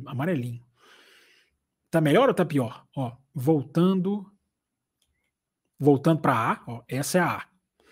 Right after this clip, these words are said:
Essa é a B. Ela fica meio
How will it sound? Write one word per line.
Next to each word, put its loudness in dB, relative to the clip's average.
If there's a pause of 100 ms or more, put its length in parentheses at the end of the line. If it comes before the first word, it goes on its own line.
(760)
Essa 2
é 6
a 2
B. -2 (2250)
Ela -8
fica -8
meio -6